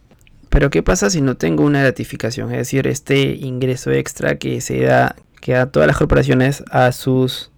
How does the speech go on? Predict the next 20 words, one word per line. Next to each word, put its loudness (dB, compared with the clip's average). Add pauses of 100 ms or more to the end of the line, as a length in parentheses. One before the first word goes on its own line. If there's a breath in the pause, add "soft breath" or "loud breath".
trabajadores 2
en -4
planilla. -4
¿Qué -2
pasa 2
si -2
es -6
que -10 (380 soft breath)
soy -4
un 0
emprendedor 2
y 0
no 2
tengo 4
esto 4
de 6
aquí 0
para 2
poder 2
apalancarme? -2